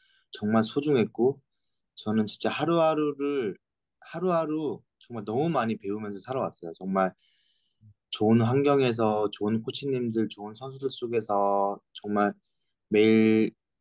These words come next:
엄청난 동기부여를 받으면서 그 동기부여 속에서 맨날 살았거든요. 그래서 정말 좋은 기운도 많이 얻고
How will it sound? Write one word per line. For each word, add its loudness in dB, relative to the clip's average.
엄청난 2
동기부여를 0
받으면서 -4
그 -20
동기부여 -2
속에서 -4
맨날 -6
살았거든요. -8
그래서 -4
정말 -2
좋은 2
기운도 -2
많이 0
얻고 -6